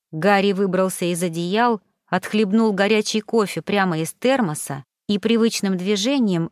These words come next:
вытащил из кармана фрака черный галстук-бабочку. «Старинный карельский напев. Музыка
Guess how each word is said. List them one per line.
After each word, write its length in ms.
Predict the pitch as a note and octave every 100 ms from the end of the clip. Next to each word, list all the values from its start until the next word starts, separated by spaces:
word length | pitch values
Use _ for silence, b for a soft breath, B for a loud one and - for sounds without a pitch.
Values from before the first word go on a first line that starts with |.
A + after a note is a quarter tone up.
| -
вытащил 600 | F#3 B3 - F3 - F3
из 220 | - F3
кармана 460 | G3+ G3+ G3+ F3+ E3
фрака 560 | - B3 C#4+ - C#3+ _ -
черный 420 | - D#4+ C4+ A#3
галстук-бабочку. 1160 | G#3 A#3 - A3+ G3+ G#3+ F3 C#3+ - - - - _ _ _ _ _ _ _ _ _ -
«Старинный 1040 | - - D#3 C#3+ D3 A#3 C#4+ G#3+ D#3 A#2 -
карельский 840 | D#3+ D#3 E3+ A3 A3+ - - G#3+
напев. 760 | G#3+ A3+ - A#3 F3+ C3 - - _ _ _ -
Музыка 1000 | D3 E3 B3+ D#4 G3 E3 - C3 C3+